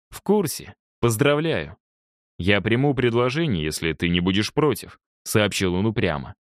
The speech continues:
"Нам понадобится дочка Ватерборна". "Я не против. Спасибо, что сообщил". "Хорошо, что мы всё решили",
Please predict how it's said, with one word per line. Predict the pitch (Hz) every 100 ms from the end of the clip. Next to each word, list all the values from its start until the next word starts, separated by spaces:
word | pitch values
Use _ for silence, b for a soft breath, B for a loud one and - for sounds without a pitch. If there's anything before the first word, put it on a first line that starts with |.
| _ -
"Нам | 101 113 104
понадобится | 117 113 123 113 113 - 110
дочка | 104 123 - 120
Ватерборна". | 110 107 127 123 160 127 80 87 - _ _ _
"Я | - 87 104 110 101 82
не | 82 110 120
против. | 156 151 104 - - _ _ _
Спасибо, | - - 147 208 151
что | - 90
сообщил". | 85 104 107 - 80 67 - _ _ _ _ _
"Хорошо, | - 143 151 196 185
что | - 160
мы | 156
всё | 147 156
решили", | 147 147 - 185 90 -